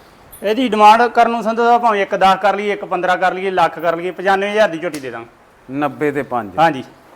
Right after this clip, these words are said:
Speaker 2: ਰੇਟ ਉੱਡ ਵਾਲਾ
Speaker 1: ਹਾਂਜੀ।
Speaker 2: ਕਰਤਾ ਹੀ ਜਮਾਂ।
Speaker 1: ਹਾਂ, ਦੁੱਧ ਭਾਵੇਂ ਕੋਈ ਜਿੱਦਾਂ ਮਰਜ਼ੀ ਤਸੱਲੀਆਂ ਕਰੇ ਆਪਦੀਆਂ ਵੀ।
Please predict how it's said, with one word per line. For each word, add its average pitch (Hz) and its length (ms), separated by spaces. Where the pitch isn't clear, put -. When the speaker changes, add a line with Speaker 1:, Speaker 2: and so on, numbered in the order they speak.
Speaker 2:
ਰੇਟ 127 320
ਉੱਡ 110 260
ਵਾਲਾ 127 280
Speaker 1:
ਹਾਂਜੀ। 147 200
Speaker 2:
ਕਰਤਾ 127 140
ਹੀ 135 80
ਜਮਾਂ। 135 240
Speaker 1:
ਹਾਂ, 170 320
ਦੁੱਧ 196 280
ਭਾਵੇਂ 202 280
ਕੋਈ 190 180
ਜਿੱਦਾਂ 175 280
ਮਰਜ਼ੀ 185 240
ਤਸੱਲੀਆਂ 165 480
ਕਰੇ 151 160
ਆਪਦੀਆਂ 135 260
ਵੀ। 123 100